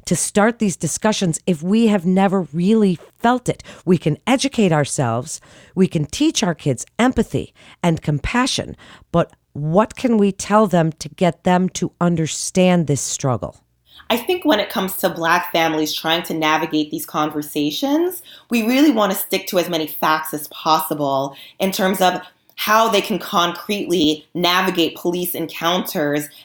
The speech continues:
Speaker 2: in a way that increases their likelihood of staying safe as much as possible. So again, sticking to the facts, if they're approached by police, ask for their parents, keep your hands visible,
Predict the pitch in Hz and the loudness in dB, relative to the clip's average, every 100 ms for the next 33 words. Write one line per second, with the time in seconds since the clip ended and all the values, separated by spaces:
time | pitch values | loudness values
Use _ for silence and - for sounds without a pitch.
0 | - 196 185 185 180 175 180 - 208 202 | 0 2 4 4 4 0 -2 -6 -4 -2
1 | 185 175 156 160 165 165 151 147 160 156 | 0 0 2 0 0 -4 -4 -4 0 0
2 | 151 - 156 - 147 143 139 143 - 147 | -2 -2 -2 -2 -6 -8 -8 -12 -8 -2
3 | 143 - 131 127 139 - _ - 202 185 | -2 -2 -8 -8 -10 -14 _ 0 2 0
4 | - - 214 220 202 170 - - 170 147 | -4 -6 -4 -4 -2 -4 -2 2 2 2
5 | - - _ - 185 196 190 190 208 - | -4 -14 _ -4 2 4 4 0 -2 0
6 | 170 165 - 156 156 240 - - _ _ | 0 0 -2 0 0 0 -4 -10 _ _
7 | 175 185 - 202 190 190 160 175 170 151 | -4 -4 -2 2 2 2 0 0 2 0
8 | - 202 180 180 165 180 185 147 165 185 | -2 -4 -2 -2 0 0 0 -2 -2 2
9 | 151 147 123 | 2 2 0